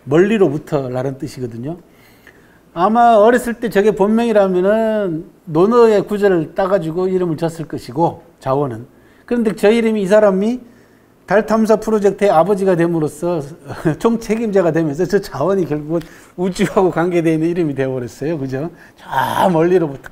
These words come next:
가득한 우주로부터 온 사람이잖아요. 저 사람. 이름이 아주 재밌습니다. 그래서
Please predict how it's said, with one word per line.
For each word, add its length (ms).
가득한 680
우주로부터 640
온 200
사람이잖아요. 580
저 80
사람. 320
이름이 300
아주 180
재밌습니다. 580
그래서 260